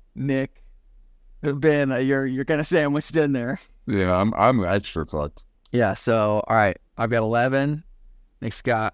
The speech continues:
Speaker 1: Ben's got twelve. Nick's got thirteen. All right, well. Anything else you guys got? Any, uh, I know our, our big news and our gaining traction was all about Danny Rick, so I didn't really, I didn't really <laughs> look up any other news. You guys, uh, got anything else juicy?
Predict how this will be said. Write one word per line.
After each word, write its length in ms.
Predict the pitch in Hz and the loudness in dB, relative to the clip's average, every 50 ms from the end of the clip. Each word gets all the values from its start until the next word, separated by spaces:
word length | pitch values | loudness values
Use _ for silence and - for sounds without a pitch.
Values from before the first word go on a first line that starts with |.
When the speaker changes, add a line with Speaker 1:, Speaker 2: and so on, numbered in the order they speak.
| - | -4
Speaker 1:
Ben's 240 | 110 131 135 139 139 | -2 0 0 0 2
got 200 | - 139 131 - - | 2 0 -2 0 0
twelve. 500 | 131 120 113 110 107 107 107 104 - - | 0 2 4 4 4 2 2 0 -2 -6
Nick's 200 | - 110 104 - | -6 -6 -4 -4
got 160 | - 113 104 - | -4 -6 -4 -4
thirteen. 420 | - 104 95 - 98 92 101 - - - - - - - - - - - - _ _ _ - - _ - - - - _ _ - | -4 -6 -4 -4 -4 -4 -6 -8 -12 -20 -20 -20 -20 -20 -20 -20 -20 -20 -20 _ _ _ -20 -20 _ -20 -20 -20 -20 _ _ -6
All 100 | - 113 | -2 -2
right, 160 | 117 110 - - | 0 0 -2 -4
well. 320 | 120 113 113 131 151 - - - - _ _ _ _ _ _ _ - - - - _ _ _ - _ _ _ _ _ _ _ _ - - | -4 -4 -4 -6 -8 -12 -20 -20 -20 _ _ _ _ _ _ _ -20 -20 -20 -20 _ _ _ -20 _ _ _ _ _ _ _ _ -8 -4
Anything 320 | 135 143 143 - 185 160 | -4 -2 0 0 2 2
else 240 | 156 165 165 - 165 | 2 2 0 0 -2
you 80 | 180 | 0
guys 260 | 147 160 160 175 - - | 2 2 2 2 0 0
got? 280 | 156 147 139 151 156 | 0 0 2 2 0
Any, 260 | - 156 156 151 151 | -2 -2 -2 0 0
uh, 100 | 147 147 - - - _ _ _ _ - | 0 -2 -4 -8 -16 _ _ _ _ -2
I 140 | 147 151 | -2 0
know 180 | 151 156 156 151 | 2 2 2 2
our, 180 | 147 143 143 143 - | 2 0 0 0 0
our 120 | 139 139 | -2 -2
big 280 | 131 127 147 147 131 139 | -2 -2 -2 -2 0 -2
news 280 | 139 135 139 143 135 143 | 0 0 0 0 0 -2
and 100 | 135 131 | -2 -2
our 100 | 131 127 | -2 -2
gaining 240 | 131 135 135 139 135 | -4 -4 -4 -4 -2
traction 380 | 151 151 135 143 139 160 147 | 0 0 0 0 0 0 -2
was 120 | 135 127 127 | 0 0 0
all 180 | 123 127 139 | 0 0 0
about 220 | 131 131 131 127 120 | 0 0 -2 -2 -2
Danny 260 | 131 120 120 123 117 | -2 -2 -2 -2 -2
Rick, 200 | 120 135 147 - | -2 -4 -4 -4
so 120 | - 110 113 | -4 -4 -2
I 80 | 117 | -2
didn't 160 | 127 131 127 | -2 -2 -2
really, 280 | 123 120 120 120 117 120 | -2 0 0 -2 -2 -2
I 60 | - - | -2 -4
didn't 120 | 123 131 123 | -4 -2 -2
really 160 | 127 123 123 | -2 -2 -2
<laughs> 20 | |
look 220 | 123 143 143 - - 156 | -2 -4 -4 -6 -10 -6
up 100 | 135 151 | 0 0
any 180 | 156 143 139 135 | 2 2 2 2
other 180 | 135 131 123 | 2 2 0
news. 320 | 120 123 127 123 117 113 120 | 0 0 -2 -2 -2 -4 -4
You 40 | |
guys, 280 | 113 120 117 120 113 - - - | -2 -2 -2 -2 -4 -6 -6 -4
uh, 320 | 120 120 120 120 120 123 | -4 -2 -2 -4 -4 -4
got 160 | 120 123 120 | -4 -2 -2
anything 260 | 120 123 117 127 120 | -2 -2 -2 -2 -2
else 180 | 120 117 117 - | -2 -2 -2 -4
juicy? 460 | - - 113 113 - - 135 117 - | -4 -4 -4 -4 -4 -6 -8 -8 -10